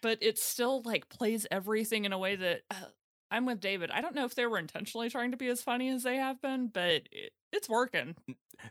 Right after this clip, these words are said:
Speaker 2: no, no, no. There is a, something that happens at the end of episode one where I was like, "Okay, I see this is a one hundred percent a comedy."
Speaker 1: <laughs>
Speaker 2: And you all know what I'm talking about.
Speaker 1: Yeah.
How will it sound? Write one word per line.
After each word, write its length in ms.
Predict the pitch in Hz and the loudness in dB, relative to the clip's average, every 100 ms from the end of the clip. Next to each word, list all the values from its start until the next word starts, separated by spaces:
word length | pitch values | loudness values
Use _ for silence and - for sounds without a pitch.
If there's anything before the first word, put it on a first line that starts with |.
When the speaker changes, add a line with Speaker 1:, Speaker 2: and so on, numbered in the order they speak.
| - 120 117 | -12 -12 2
Speaker 2:
no, 220 | 143 120 | 8 8
no, 120 | 110 | 8
no. 220 | 98 90 | 4 2
There 260 | 92 147 156 | 2 6 6
is 100 | 127 | 6
a, 60 | 127 | 2
something 400 | - 117 113 107 | 2 2 2 2
that 100 | 98 | 6
happens 320 | 104 101 92 | 6 4 -2
at 100 | 92 | -4
the 120 | 92 | -2
end 140 | 92 | 0
of 80 | 95 | -2
episode 420 | 85 85 - 101 | -4 -4 -2 -2
one 240 | 85 90 90 | 0 -2 0
where 100 | 90 | 4
I 120 | 87 | 4
was 160 | 90 82 | 4 0
like, 200 | 82 - | -4 -2
"Okay, 300 | 92 - 80 | -4 0 0
I 140 | 78 | 2
see 180 | - 90 | 2 0
this 200 | 82 80 | -2 -4
is 80 | 87 | -2
a 100 | 80 | -2
one 280 | 92 92 92 | -2 0 0
hundred 180 | 85 80 | -2 -4
percent 240 | 80 78 | -8 -8
a 40 | 80 | -6
comedy." 380 | 82 73 78 76 | -6 -4 -4 0
Speaker 1:
<laughs> 40 | 311 294 294 - 370 392 - 427 - - 349 - - - - - - _ _ _ 143 | 6 6 6 2 4 4 4 0 0 -2 -6 -6 -14 -12 -18 -18 -20 _ _ _ 0
Speaker 2:
And 140 | 127 | 2
you 120 | 139 - | -2 4
all 220 | 120 110 | 6 6
know 100 | 107 | 2
what 160 | 92 | 2
I'm 120 | 87 90 | 0 0
talking 320 | 92 82 85 | -2 -2 -6
about. 280 | 78 80 - _ _ | -6 -8 -8 _ _
Speaker 1:
Yeah. 120 | - | -6